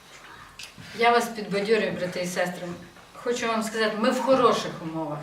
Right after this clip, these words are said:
сьогодні. Ми в прекрасних умовах сьогодні. Дякуйте Богу і будьте вдячні за все, що ви маєте. І ця,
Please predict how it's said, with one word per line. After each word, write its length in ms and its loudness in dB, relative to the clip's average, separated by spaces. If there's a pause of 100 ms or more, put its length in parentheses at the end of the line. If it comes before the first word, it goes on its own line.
сьогодні. 340 -16 (600)
Ми 100 -6
в 100 -4
прекрасних 720 -2
умовах 380 -8 (120)
сьогодні. 280 -16 (1120)
Дякуйте 460 2
Богу 320 4
і 60 -2
будьте 340 -8
вдячні 640 -4
за 120 -8
все, 380 -8
що 100 -10
ви 220 -8
маєте. 420 -8 (840)
І 320 -2 (800)
ця, 420 2